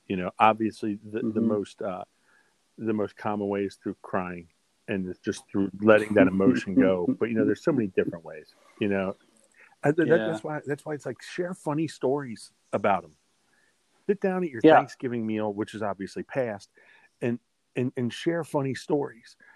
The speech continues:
Speaker 1: Or when you, or Christmas
Speaker 2: Yeah.
Speaker 1: Day, you know, if you're sitting there, and just tell stories with the family that make you laugh about the person. Uh, yeah, say
Speaker 2: Yeah.
Speaker 1: a prayer for 'em. Uh,
Speaker 2: And if
Speaker 1: something, yeah.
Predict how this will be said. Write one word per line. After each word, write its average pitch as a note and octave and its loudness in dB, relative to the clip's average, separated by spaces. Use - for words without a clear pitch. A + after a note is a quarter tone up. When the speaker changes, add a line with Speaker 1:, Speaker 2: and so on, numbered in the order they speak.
Speaker 1:
Or B2+ 8
when C3 -2
you, C#3+ -4
or C3 2
Christmas D3 -2
Speaker 2:
Yeah. A2+ -4
Speaker 1:
Day, B2 6
you A2 -4
know, A#2 -2
if - -10
you're C#3 -6
sitting B2 -2
there, G2+ -2
and C3 -4
just - -2
tell F3 -2
stories C#3 0
with - -14
the - -16
family C#3 0
that G#2+ -2
make B2 -4
you A2 0
laugh G#2+ 2
about G2 -2
the F2+ -10
person. - -12
Uh, C3+ -10
yeah, B2+ -8
say E3+ 6
Speaker 2:
Yeah. A#2 6
Speaker 1:
a A2 0
prayer C#3 4
for F2 -8
'em. D#2+ -20
Uh, C#3+ -4
Speaker 2:
And D#3 -2
if B2 -8
Speaker 1:
something, G3+ 6
yeah. C3+ -10